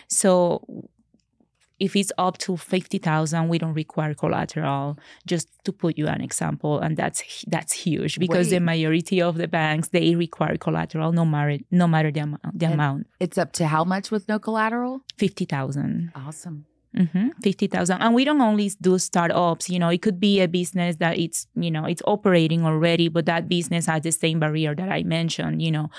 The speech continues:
Speaker 1: doesn't have enough, you know, eh, the credit score is not that high or doesn't have collateral, whatever. So we can deal with them because, as I say, we take in consideration other factors of that business, not only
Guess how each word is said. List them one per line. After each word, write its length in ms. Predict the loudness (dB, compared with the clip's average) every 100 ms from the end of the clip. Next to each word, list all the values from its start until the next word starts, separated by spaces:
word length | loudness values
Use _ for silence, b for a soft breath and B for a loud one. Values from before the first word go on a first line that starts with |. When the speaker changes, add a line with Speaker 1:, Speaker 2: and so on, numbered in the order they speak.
| -16 B B -6
Speaker 1:
doesn't 320 | -4 -2 0
have 200 | 0 0
enough, 440 | 0 2 2 0 -6 B B B _
you 220 | -2 2
know, 360 | 4 4 2 -2 _ _ _
eh, 100 | -6 -4
the 180 | -4
credit 360 | -2 0 0 0
score 300 | 0 0 2
is 180 | 0 0
not 180 | -2 -2
that 140 | -2
high 580 | 0 0 2 0 0 -2
or 500 | 0 0 0 -2 -6 -12 _ _ _ _ _ -20 -2
doesn't 300 | 2 2 2
have 260 | 2 2 0
collateral, 640 | 0 0 0 0 0 2
whatever. 480 | 2 2 2 0 0
So 360 | 0 2 0 0
we 220 | 0 0
can 200 | 0 -4
deal 180 | -4 -4
with 180 | -4 -2
them 220 | -2 -2
because, 280 | -2 0 0
as 160 | 0 -2
I 140 | -2
say, 300 | -2 -2 -2
we 100 | -2
take 220 | -2 -2
in 80 | -2
consideration 680 | -2 -2 -2 -2 -2 -2 -2
other 260 | -2 -2 -4
factors 540 | -4 -4 -4 -4 -4
of 220 | -2 -4 -2
that 260 | -2 -2
business, 400 | -4 -4 -2 -2
not 140 | -2 -2
only 460 | 0 0 0 -2